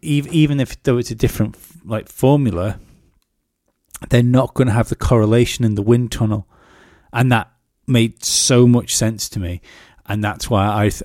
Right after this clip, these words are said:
I think Haas will fuck it, and I don't think it'll be called Haas the year after. If, I mean, it might even be bought out this year, who knows? But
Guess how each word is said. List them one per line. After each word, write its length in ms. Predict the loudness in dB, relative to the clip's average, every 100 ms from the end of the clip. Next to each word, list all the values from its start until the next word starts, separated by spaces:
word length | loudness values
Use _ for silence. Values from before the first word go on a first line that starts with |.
| -6
I 100 | -4
think 380 | -4 -6 -8 -14
Haas 400 | -6 -2 -2 0
will 80 | -4
fuck 340 | -2 -2 -2 -4
it, 220 | -6 -10 _ _ _
and 140 | -8 -6
I 80 |
don't 320 | -2 0 0 -4
think 180 | -6
it'll 140 | -6 -6
be 100 | -6
called 260 | -4 -4
Haas 280 | -4 -6 -6
the 100 | -4
year 160 | -2 -2
after. 400 | -6 -6 -6 -6 _ _ 0
If, 320 | 0 0 -4 -12 -10 -8
I 100 | -2
mean, 200 | 0 0
it 80 | 0
might 220 | 2 2
even 180 | 2 2
be 80 | 0
bought 260 | 2 0 0
out 300 | -4 -4 -4
this 320 | -4 -4 -6
year, 240 | -4 -6 -4
who 180 | 0 2
knows? 400 | 2 0 -2 -2
But 340 | -2 -2